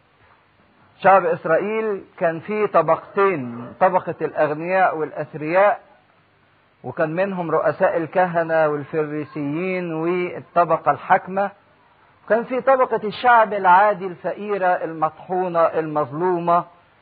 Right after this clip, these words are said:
المستعبدة، كانوا لدرجة إن هم يبيعوا أنفسهم أجراء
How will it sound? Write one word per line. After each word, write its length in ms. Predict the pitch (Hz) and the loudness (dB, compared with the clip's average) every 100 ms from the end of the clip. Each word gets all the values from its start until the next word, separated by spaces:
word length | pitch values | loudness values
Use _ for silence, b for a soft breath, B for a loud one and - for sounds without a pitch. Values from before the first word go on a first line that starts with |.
| b b _ 160 | b b _ 2
المستعبدة، 1000 | 175 170 160 - 160 151 156 180 165 | 2 -2 -6 4 6 6 4 0 0
كانوا 300 | 156 156 156 | -2 -4 -6
لدرجة 400 | 143 180 165 156 | -2 0 0 -4
إن 100 | 156 | -8
هم 220 | 160 180 160 | -6 -4 -4
يبيعوا 480 | 156 185 165 156 | -2 0 2 2
أنفسهم 500 | 156 151 196 170 151 - | 0 -4 -6 -6 -6 -6
أجراء 580 | 143 151 170 175 - | 0 4 6 6 4